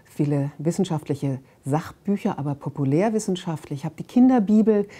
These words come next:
geschrieben. Also ich habe die Bibel nie verstanden als Kind und dann habe ich sie halt so geschrieben, dass ich hoffte, dass vielleicht Kinder sie ein bisschen besser verstehen können und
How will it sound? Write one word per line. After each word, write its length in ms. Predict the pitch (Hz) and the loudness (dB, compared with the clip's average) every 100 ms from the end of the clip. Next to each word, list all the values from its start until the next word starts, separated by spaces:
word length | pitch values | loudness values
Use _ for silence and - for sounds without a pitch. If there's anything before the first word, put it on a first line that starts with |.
| - | -12
geschrieben. 540 | 185 - - 180 165 | -10 -6 0 2 2
Also 180 | 139 139 - - | -2 -8 -10 -10
ich 100 | - | -4
habe 80 | 214 | -2
die 140 | 180 | 0
Bibel 280 | 143 190 170 | 2 4 6
nie 180 | 165 240 | 4 4
verstanden 580 | 190 151 - 139 294 240 | 0 -6 -4 -2 0 0
als 240 | 185 - | -2 -6
Kind 200 | - 240 | -2 0
und 100 | 185 | 0
dann 160 | 170 170 - - - - | -2 -4 -10 -20 -20 -8
habe 100 | 175 | -4
ich 80 | 180 | 0
sie 80 | 190 | 0
halt 140 | 170 | 2
so 160 | 175 202 | 2 0
geschrieben, 400 | 240 - 226 220 | -2 0 2 2
dass 160 | 208 | 0
ich 180 | - - | -4 -6
hoffte, 300 | 202 - 196 | -10 -6 -4
dass 440 | 190 175 - - _ 185 | -4 -6 -10 -16 _ -8
vielleicht 260 | 185 - | -8 -8
Kinder 320 | - 196 185 | -6 -2 -2
sie 120 | 160 170 | -2 -4
ein 100 | 175 | -4
bisschen 380 | 208 165 151 - _ _ _ - | -8 -8 -8 -10 _ _ _ -8
besser 240 | 262 135 | -6 -6
verstehen 580 | - - - - - - | -10 -14 -16 -14 -14 -16
können 240 | - - 50 | -16 -16 -16
und 140 | - | -18